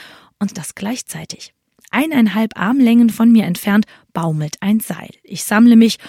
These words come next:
und überwinde mich und springe, um es zu erreichen und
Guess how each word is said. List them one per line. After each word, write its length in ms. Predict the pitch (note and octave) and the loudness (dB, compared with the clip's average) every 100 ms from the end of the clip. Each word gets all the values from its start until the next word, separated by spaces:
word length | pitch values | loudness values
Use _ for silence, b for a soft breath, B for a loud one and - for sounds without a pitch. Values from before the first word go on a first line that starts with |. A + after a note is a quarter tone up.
| B B B | B B B
und 240 | C#4 C#4+ | 0 0
überwinde 600 | G#3 F3 D#3+ D#3+ B3 A#3+ | -2 -4 -2 2 6 8
mich 360 | A3+ A3 G3+ - | 8 6 2 -6
und 240 | D#3 D#3+ b b b b _ | -12 -12 b b b b _
springe, 500 | - - B3 C4 A#3 | -14 0 4 6 4
um 140 | F3+ | 0
es 120 | F3 | -4
zu 80 | - | -8
erreichen 640 | E3 E3 F3 B3 C#4 B3 A#3 B B B | -10 -4 -2 -2 0 0 0 B B B
und 320 | B3+ F4 F4+ | -4 -4 -8